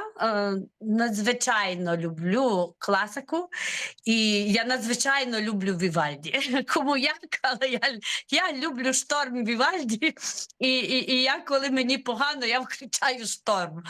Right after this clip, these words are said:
Тому для кожного щось своє, знаєте.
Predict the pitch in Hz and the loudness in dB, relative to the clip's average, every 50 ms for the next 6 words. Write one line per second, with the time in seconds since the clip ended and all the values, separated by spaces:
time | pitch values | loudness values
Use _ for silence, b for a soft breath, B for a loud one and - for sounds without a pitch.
0 | B B B B B B - 277 269 269 311 311 233 240 269 262 269 302 320 339 | B B B B B B -2 -2 0 0 0 0 0 0 -2 0 0 0 0 0
1 | 320 269 254 285 269 247 262 247 - - - 269 262 - - - 226 240 247 226 | 0 0 0 2 2 4 2 0 0 0 -2 -2 -2 -2 -8 -6 -2 0 0 0
2 | 202 185 165 170 170 160 165 175 170 175 190 196 196 190 - - | 2 0 0 0 -2 -4 -2 0 0 0 0 -2 -4 -6 -10 -16